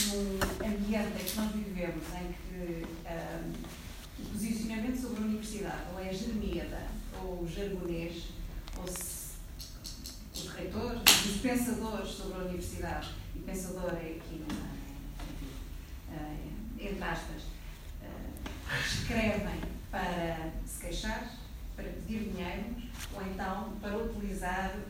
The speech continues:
o jargão, eh, pseudocientífico,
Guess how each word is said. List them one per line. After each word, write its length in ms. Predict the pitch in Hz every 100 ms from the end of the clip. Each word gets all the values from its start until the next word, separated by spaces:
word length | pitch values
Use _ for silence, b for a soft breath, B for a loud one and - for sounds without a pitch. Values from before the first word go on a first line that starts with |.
| -
o 480 | 196 202 202 202 -
jargão, 760 | 175 202 190 185 190 196 196 196 B B B B -
eh, 280 | 175 175 170 175 - 180 -
pseudocientífico, 1300 | - 254 233 208 202 202 196 185 175 - 170 - 180